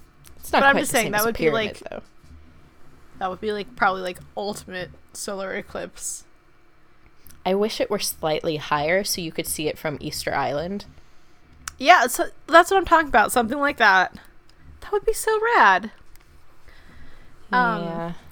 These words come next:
Speaker 2: the last solar eclipse that we had that was visible from my location, it was sleepy time for me because I worked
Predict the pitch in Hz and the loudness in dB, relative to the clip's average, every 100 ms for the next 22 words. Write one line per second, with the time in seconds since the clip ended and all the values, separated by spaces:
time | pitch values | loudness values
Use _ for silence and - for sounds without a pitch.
0 | - - - 262 247 240 247 - - - | -20 -20 -6 -4 0 2 2 -2 -12 -12
1 | - 262 254 254 233 214 - 226 - 220 | -2 0 2 0 -4 -6 -6 -6 -6 -4
2 | 190 220 226 233 220 226 226 214 196 214 | -4 -4 -2 2 2 2 0 -2 -2 -6
3 | 226 202 202 233 226 - 220 202 208 - | -8 -8 -4 -4 -4 -4 -4 -4 -8 -8
4 | 208 202 214 233 277 254 - 277 277 294 | -4 -4 -4 -8 -8 -10 -4 -4 -4 -10
5 | - - - - _ - 285 403 370 - | -20 -20 -20 -20 _ -2 0 2 -2 -2
6 | 233 254 247 277 277 - 285 311 302 262 | -4 -6 -2 0 0 -2 -2 -2 -8 -6
7 | 262 233 220 190 208 - | -4 -2 -2 -2 -6 -8